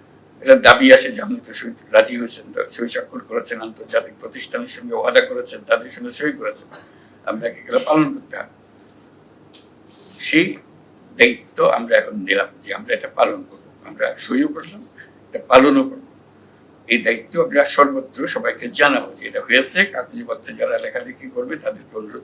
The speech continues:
করি, এখানে এই কনভেনশনগুলো যে কি কি কথা বলা আছে, এগুলো যেন বিস্তারিতভাবে প্রকাশ করে, এটা নিয়ে আলোচনা করে, এটা বাস্তবায়নের পথে যেন সবাইকে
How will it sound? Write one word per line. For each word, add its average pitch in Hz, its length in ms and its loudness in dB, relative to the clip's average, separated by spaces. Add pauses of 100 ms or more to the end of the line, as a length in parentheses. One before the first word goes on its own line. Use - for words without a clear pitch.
করি, 143 180 -8 (600)
এখানে 202 220 -6
এই 226 120 -8 (380)
কনভেনশনগুলো 135 680 0
যে 262 120 -14 (140)
কি 196 120 -4
কি 190 220 -10
কথা 151 260 2
বলা 123 320 6
আছে, - 220 -2 (1400)
এগুলো 135 260 -2
যেন 120 260 -4
বিস্তারিতভাবে 139 1080 4
প্রকাশ 131 360 -4
করে, 147 240 0
এটা 127 120 -6
নিয়ে 127 160 -2
আলোচনা 117 460 -2
করে, 160 200 0
এটা 156 120 2
বাস্তবায়নের 156 840 2
পথে 190 240 -2
যেন 123 220 4
সবাইকে 107 400 -10